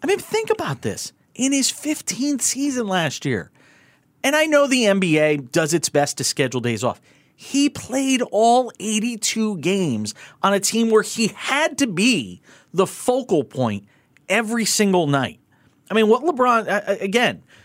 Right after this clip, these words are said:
you could say what you want about Jordan and Kobe and, and put all these guys in the conversation and Wilt Chamberlain back in the day, who was so physically imposing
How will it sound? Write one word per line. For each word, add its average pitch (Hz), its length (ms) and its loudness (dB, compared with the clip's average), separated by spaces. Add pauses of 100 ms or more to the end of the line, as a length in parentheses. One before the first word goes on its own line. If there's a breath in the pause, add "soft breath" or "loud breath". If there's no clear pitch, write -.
you 214 120 -4
could 214 120 -2
say 226 200 2
what 269 160 -4
you 220 100 2
want 208 240 4
about 190 240 2
Jordan 165 560 0
and 160 180 -6
Kobe 165 680 0
and, 147 200 -4
and 139 160 -6
put 170 140 -2
all 160 160 0
these 147 160 -2
guys 147 240 2
in 147 60 -4
the 143 80 -6
conversation 139 680 -2
and 110 200 -2 (260 loud breath)
Wilt 160 300 0
Chamberlain 147 600 0
back 135 280 0
in 135 80 0
the 127 80 -2
day, 135 180 0
who 135 120 0
was 147 160 0
so 185 420 0
physically 131 720 -2
imposing 113 760 -2